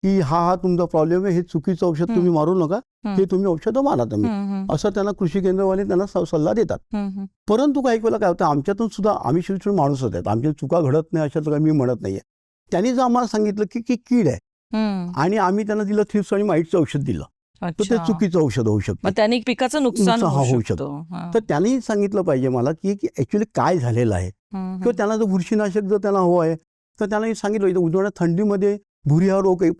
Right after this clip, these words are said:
Speaker 1: प्रकार येतो.
Speaker 2: कुठला?
Speaker 1: भुरी येतो.
Speaker 2: भुरी?
Speaker 1: हा.
Speaker 2: अच्छा.
Speaker 1: ती पानाच्या खाली कशी राखाडीसारखी असते,
Speaker 2: हो,
Speaker 1: त्याला
Speaker 2: हो,
Speaker 1: भुरी
Speaker 2: हो,
Speaker 1: म्हणतात
Speaker 2: हो,
Speaker 1: त्याला.
Speaker 2: हो.
Speaker 1: आणि त्यामुळे ताबडतोब चांगलं पीक असं उभं असणारं पीक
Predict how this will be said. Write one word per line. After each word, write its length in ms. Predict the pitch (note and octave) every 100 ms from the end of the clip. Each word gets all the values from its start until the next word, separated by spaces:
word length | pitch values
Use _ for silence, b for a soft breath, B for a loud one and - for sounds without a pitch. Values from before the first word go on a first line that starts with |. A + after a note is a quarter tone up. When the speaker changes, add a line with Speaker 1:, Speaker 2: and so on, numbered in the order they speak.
| -
Speaker 1:
प्रकार 240 | F3 D#3+
येतो. 240 | C#3+ G#2+ - -
Speaker 2:
कुठला? 340 | A#3+ A3+ C4+ G4+ -
Speaker 1:
भुरी 320 | C#3+ F#3 F#3+
येतो. 260 | C#3 - - _
Speaker 2:
भुरी? 340 | F3+ F#3+ C4+ A#3+
Speaker 1:
हा. 240 | A#2+ F2+ - _ -
Speaker 2:
अच्छा. 300 | E3 - G3+
Speaker 1:
ती 80 |
पानाच्या 340 | D#3+ D#3 F#3 F#3
खाली 160 | F#3+ F#3+
कशी 200 | F#3+ F3+
राखाडीसारखी 600 | D#3+ B2 E3+ E3 E3 D#3+
असते, 200 | C3+ D3+
Speaker 2:
हो, 80 | A3
Speaker 1:
त्याला 120 | A#3
Speaker 2:
हो, 120 | A#3
Speaker 1:
भुरी 180 | - F#3
Speaker 2:
हो, 80 | E3
Speaker 1:
म्हणतात 260 | B2 -
Speaker 2:
हो, 60 | E3
Speaker 1:
त्याला. 220 | - -
Speaker 2:
हो. 380 | D#3+ D3+ D3+ D3+
Speaker 1:
आणि 120 | - G#3
त्यामुळे 280 | A3 A3 A#3 A#3
ताबडतोब 440 | - G3 A3+ A#3+ A3+
चांगलं 260 | F#3 F#3 G#3+
पीक 200 | G#3 A3
असं 160 | F3+
उभं 240 | G#3+ E3+ G3
असणारं 240 | E3+ G3+
पीक 160 | F#3